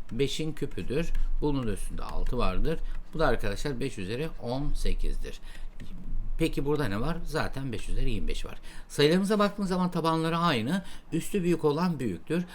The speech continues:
O zaman en küçüğü kaçtır? On sekizdir. Y en küçüktür. Sonra kim geliyor? Yirmi dört. X. Sonra kim geliyor? Z geliyor. Y, X, Z sayıları.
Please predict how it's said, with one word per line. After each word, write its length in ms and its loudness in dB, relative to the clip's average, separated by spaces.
O 80 -4
zaman 380 0
en 180 0
küçüğü 280 -8
kaçtır? 460 -6
On 180 -2
sekizdir. 520 -10
Y 180 -2
en 300 -4
küçüktür. 500 -4
Sonra 340 0
kim 220 -6
geliyor? 300 -2
Yirmi 320 -6
dört. 240 -8
X. 200 -8
Sonra 340 -4
kim 220 -6
geliyor? 380 -6
Z 140 -10
geliyor. 560 -4
Y, 400 -2
X, 280 -8
Z 440 -6
sayıları. 540 -10